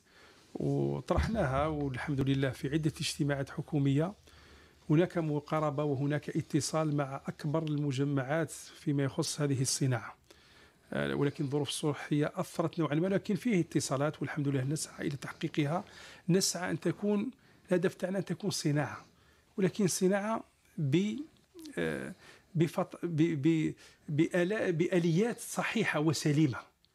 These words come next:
وب-، آه، بشركاء فعليين، وهناك اتصالات مع شركات آسيوية ولا أوروبية في هذا المجال، وإن شاء الله نسعى. وفي نفس الوقت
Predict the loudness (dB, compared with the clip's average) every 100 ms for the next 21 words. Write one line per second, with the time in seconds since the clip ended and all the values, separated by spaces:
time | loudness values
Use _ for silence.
0 | _ _ _ _ _ _ -2 2 4 4
1 | 0 -6 -8 2 4 4 2 2 0 -2
2 | -4 -6 -6 -8 -10 -8 0 4 4 4
3 | 2 2 2 0 0 0 -2 _ -16 -10
4 | -4 -2 -2 -2 -4 -6 -4 -4 -4 -6
5 | -4 -4 -2 -2 -2 -4 -4 -2 -4 -4
6 | -4 -4 -4 -2 0 0 0 0 0 -2
7 | -2 -6 -4 -2 -2 -4 -6 -6 -6 -6
8 | -8 -12 -18 _ _ _ -20 _ -20 -20
9 | -20 _ -2 0 0 2 0 2 2 2
10 | -2 -12 -6 -2 2 2 4 2 2 -2
11 | -6 -8